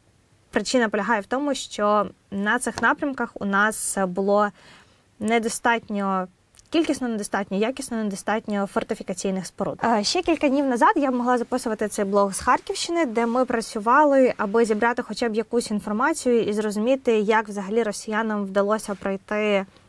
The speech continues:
наш кордон. А, під час нашої роботи ми записували інтерв'ю з комбатом, е, такого баплашного підрозділу, як Ахілес. Вони працюють в складі дев'яносто другої бригади. Ви, мабуть, донатили їм на дрони.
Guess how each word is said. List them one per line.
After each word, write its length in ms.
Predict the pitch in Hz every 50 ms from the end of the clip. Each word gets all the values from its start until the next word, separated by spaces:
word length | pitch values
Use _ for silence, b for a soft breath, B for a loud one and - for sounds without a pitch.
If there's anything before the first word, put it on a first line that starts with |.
| _ _ -
наш 280 | 196 202 202 202 196 -
кордон. 360 | - - 202 190 190 156 - - _ _ - B B B B B B B B B B B
А, 440 | - 196 196 196 196 196 190 190 190 190
під 100 | - 208
час 160 | - 339 311
нашої 260 | - 311 294 - 269
роботи 320 | 254 254 247 392 539 - 311
ми 120 | 294 294
записували 500 | 254 269 - 277 262 - 240 240 240 240
інтерв'ю 680 | 233 233 - 220 226 214 220 190 214 233 254 269 269 254
з 320 | 214 202 214 226 226 220
комбатом, 1080 | 214 - 214 208 208 202 202 220 233 240 233 - _ - 208 202 202 196 196 196 196
е, 160 | 190 190 196 - - - - 196 190 185 185 180 180 180 180 _ _ -
такого 240 | - 196 - 202
баплашного 540 | 196 196 180 202 214 208 214 - - 202 190
підрозділу, 400 | - 196 196 196 190 180 190 190
як 140 | 180 180 175
Ахілес. 420 | 185 - - 202 240 440 - -
Вони 120 | 269 277 269
працюють 300 | 262 262 262 277 254 233
в 20 |
складі 280 | - - 247 240 240 233
дев'яносто 380 | 220 226 220 226 202 - 214
другої 320 | 208 220 220 202 196 208 208
бригади. 460 | 190 202 185 202 220 208 196 214 202
Ви, 280 | 196 190 202 214 226 214
мабуть, 500 | 196 196 202 196 214 226 226 - - - B B B B B B B
донатили 540 | - 202 208 220 214 214 208 220 214 208 208
їм 220 | 190 214 214 214
на 100 | 208 202
дрони. 580 | 196 202 202 196 196 196 196 196 196 202 -